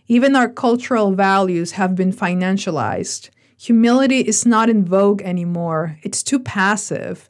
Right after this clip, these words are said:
We can get rich quick on an internet scam, be an expert at nothing but everything if we say we are, get famous for our sex tape, and attain wealth, fame, rank,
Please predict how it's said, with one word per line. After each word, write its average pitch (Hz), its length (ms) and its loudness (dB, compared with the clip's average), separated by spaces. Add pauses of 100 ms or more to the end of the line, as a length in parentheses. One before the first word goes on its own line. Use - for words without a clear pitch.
(400)
We 233 100 0
can 262 160 2
get 247 220 2
rich 233 360 0
quick 254 440 0
on 196 140 2
an 190 100 0
internet 196 420 -2
scam, 190 720 -4 (180)
be 214 140 0
an 208 100 4
expert 202 540 0
at 170 100 -2
nothing 196 520 0
but 185 140 0
everything 247 600 0
if 190 180 -2
we 196 120 0
say 190 320 0
we 185 240 0
are, 156 400 -2 (420)
get 196 220 0
famous 202 500 2
for 190 200 -2
our 170 120 0
sex - 460 -2
tape, 208 360 0 (280)
and 214 100 0
attain 254 400 2
wealth, 202 500 0 (120)
fame, 196 640 0 (100)
rank, 185 480 0